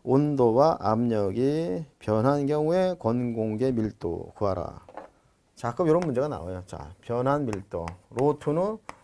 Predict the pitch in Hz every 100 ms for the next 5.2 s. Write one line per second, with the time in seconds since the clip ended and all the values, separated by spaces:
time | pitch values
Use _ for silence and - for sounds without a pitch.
0 | _ 127 165 147 117 135 160 90 92 -
1 | 117 104 92 82 85 80 80 _ - 101
2 | 117 135 - - _ _ - 147 165 160
3 | 143 117 101 87 80 76 - - _ _
4 | - - - 117 135 120 98 85 80 90
5 | - 85